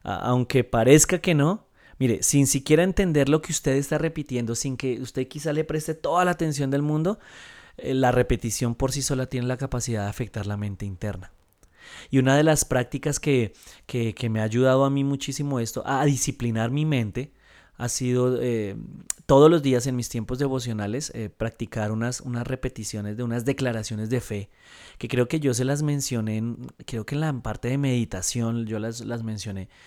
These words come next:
Y, y de verdad que uno comienza a, a, a vivir y a, y a encaminarse. No digo que de la noche a la mañana, porque cambiar los hábitos mentales toma mucho tiempo,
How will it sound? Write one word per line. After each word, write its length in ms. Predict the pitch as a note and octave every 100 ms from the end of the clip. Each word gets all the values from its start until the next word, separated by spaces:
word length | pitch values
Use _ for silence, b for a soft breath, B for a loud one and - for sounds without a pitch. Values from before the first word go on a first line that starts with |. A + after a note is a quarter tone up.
| B B B B B B B _ _ _ _ _
Y, 220 | - D3
y 100 | E3
de 120 | D#3 D3
verdad 300 | C3+ C3+ C3+
que 100 | D#3+
uno 180 | E3
comienza 560 | E3 F3 D3 B2 D3 D3
a, 120 | D3+
a, 200 | D3 C#3
a 160 | - B2+
vivir 420 | A#2+ A#2 A#2 A#2+
y 80 | C3
a, 180 | C#3+ C#3+
y 120 | D3
a 40 | C3+
encaminarse. 600 | A#2+ C3 A#2+ A#2 A2+ C3+
No 100 | F3
digo 220 | G3 G#3+
que 100 | G3
de 80 | D#3
la 140 | B2+
noche 200 | A2+ G#2+
a 40 |
la 80 | C3
mañana, 400 | B2 G#2 G2 G#2+
porque 320 | A#2+ - G#2+ - B B
cambiar 260 | A#2+ A2+
los 160 | A2+ A#2+
hábitos 260 | C3 B2+ B2+
mentales 460 | A2+ F#2+ G2+ G#2+
toma 220 | - A2+
mucho 320 | A2+ A#2+ - B2
tiempo, 380 | A#2 G2+ B2+